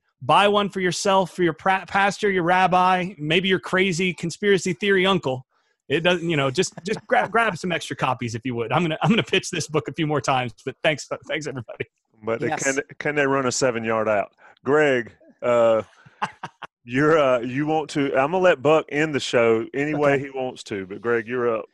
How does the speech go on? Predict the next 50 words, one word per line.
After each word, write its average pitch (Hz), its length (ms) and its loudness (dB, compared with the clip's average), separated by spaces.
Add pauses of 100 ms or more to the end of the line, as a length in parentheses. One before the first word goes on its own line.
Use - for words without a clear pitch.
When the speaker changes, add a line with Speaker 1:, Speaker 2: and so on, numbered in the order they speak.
(480)
Speaker 3:
I, 269 240 -4 (400)
we 220 140 -4
had 226 140 2
some 190 120 -8
questions 190 440 0
about 156 380 0 (400)
how 170 720 2 (500)
the 170 240 2
A 170 40 2
C 165 140 -6
C 175 280 0
getting 151 340 0
three 160 200 -2
teams 147 480 -4
into 143 320 -6
the, 135 160 -4
the 156 140 -8
New 143 100 -2
Year's 143 240 -4
Six 151 260 -6
bowls 139 380 -4
and 131 80 -6
the 127 40 -8
playoff 123 380 -4
factors 127 560 -8
into 123 160 -12
things. - 340 -20 (460)
Um, 139 200 -6
and 139 80 -10
so 175 100 0
I 165 40 -2
kinda 196 180 0
wanted 185 180 -2
to 160 80 -8
break 156 280 -4
that 170 160 -4
down. 156 300 -2
When, 214 160 -8
when 190 140 -4
the 180 120 2
A 214 100 4
C 196 140 -6
C 190 320 -2
signed 170 460 0
this 160 140 -6
agreement 156 440 -6
with 160 140 -16
the 147 140 -8
Orange 143 320 -4
Bowl, 135 400 -6